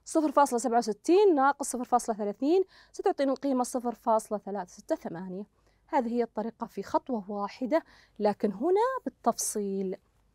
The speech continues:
بعد ذلك تكتب القانون، المطلوب ما درجة الحرارة اللازمة، إذا تي تو، ثم تقوم بالتعويض. طبعًا التي وان لاحظ أنها موجودة بالكلفن، فلا نحتاج هنا التحويل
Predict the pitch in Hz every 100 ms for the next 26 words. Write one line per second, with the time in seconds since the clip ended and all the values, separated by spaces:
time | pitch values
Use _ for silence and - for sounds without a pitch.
0 | _ _ _ _ _ _ - 330 226 226
1 | 214 - 233 - 190 - 190 185 226 403
2 | - 320 294 277 - 302 415 466 - 214
3 | 233 226 302 254 269 - 302 311 269 -
4 | 285 285 294 233 175 185 180 233 262 311
5 | - 277 - 277 - _ _ _ _ _
6 | _ _ _ - 294 220 - 214 196 -
7 | 190 208 370 - 285 226 277 302 - -
8 | _ - 254 _ - 415 466 349 349 320
9 | 277 262 269 262 320 330 247 202 262 262
10 | 240 247 294 262 247 - - 269 262 294
11 | 415 302 277 302 233 214 - 226 - 214
12 | 190 214 233 220 381